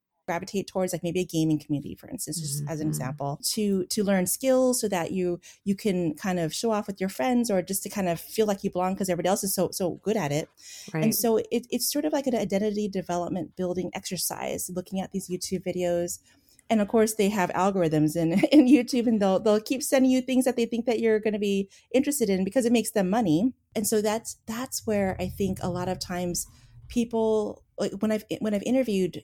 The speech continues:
Speaker 1: middle schoolers about the algorithms and if they, if they're aware of it, if they're conscious of it, and, and how it kinda leads them down to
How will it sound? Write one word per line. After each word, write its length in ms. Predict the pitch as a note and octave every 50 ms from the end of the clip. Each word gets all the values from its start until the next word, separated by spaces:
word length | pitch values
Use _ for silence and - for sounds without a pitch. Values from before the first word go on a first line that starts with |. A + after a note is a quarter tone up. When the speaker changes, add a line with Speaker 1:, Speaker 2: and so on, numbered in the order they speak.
| _ -
Speaker 1:
middle 180 | G3 G3 G#3
schoolers 580 | G3+ - - - F#3+ E3+ E3 D#3+ D3 D3+ D3+ -
about 460 | E3 - F3 D#3+ D3+ D3+ D3 C#3 -
the 80 | - -
algorithms 600 | - F3 E3+ E3+ F3 E3+ D3 C#3 C3+ C#3+ C#3+ -
and 100 | C#3+ D3
if 100 | D3 -
they, 140 | E3 D#3+ D3+
if 160 | - - -
they're 140 | - F3+ E3+
aware 360 | E3 D#3+ F3+ F#3 F#3+ G3 F#3
of 100 | E3+ -
it, 240 | - - - - _ _
if 100 | - F#3+
they're 80 | - E3
conscious 440 | - - G#3 G3+ G3 - F#3 - D#3
of 100 | - -
it, 220 | - - - _ _ _ - - _ _ _ -
and, 280 | F3+ E3+ E3 D#3 -
and 140 | - F3+ F#3
how 400 | - G3 F3 F3 E3+ D#3+ D#3 - -
it 200 | E3+ F3 - -
kinda 200 | - G#3+ G3 F#3
leads 240 | F3+ F#3+ F#3+ - -
them 160 | G3 F#3 F3+
down 180 | F3+ E3+ F3 F#3
to 220 | - F#3+ F3 E3